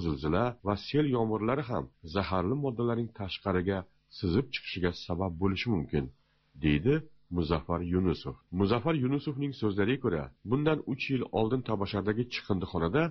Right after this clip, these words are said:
ana shunday hodisa yuz bergan edi. Agar juda qattiq sel yomg'iri yog'sa, bu radioaktiv moddalar sizib, Sirdaryoga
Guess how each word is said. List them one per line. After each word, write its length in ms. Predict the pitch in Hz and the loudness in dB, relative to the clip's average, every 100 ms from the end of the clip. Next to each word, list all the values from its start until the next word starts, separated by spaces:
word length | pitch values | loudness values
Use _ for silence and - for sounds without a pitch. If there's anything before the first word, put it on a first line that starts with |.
| - 95 | -2 0
ana 140 | 90 - | 0 0
shunday 260 | 110 110 - | -2 -2 -2
hodisa 360 | 87 82 80 98 90 | -2 -2 -2 -2 -2
yuz 100 | 92 95 | -4 0
bergan 280 | 95 101 110 | 0 2 2
edi. 140 | 73 69 - _ - | 0 -4 -8 _ -2
Agar 160 | 95 131 | 2 2
juda 160 | 113 135 - | 2 0 0
qattiq 280 | 113 - 131 - | -4 -2 -6 -4
sel 180 | - 127 98 | 0 2 4
yomg'iri 300 | 95 98 127 143 | 2 0 0 -2
yog'sa, 240 | 139 175 180 - 85 | -2 -4 -4 -6 -2
bu 80 | 143 101 | 0 2
radioaktiv 520 | 92 87 90 85 127 95 95 | 2 2 0 -2 -6 -6 -4
moddalar 300 | 90 104 90 - | 0 -2 -2 -6
sizib, 280 | 80 165 175 - _ _ | -2 0 -2 -12 _ _
Sirdaryoga 600 | - 104 104 113 127 123 | -2 0 2 2 2 0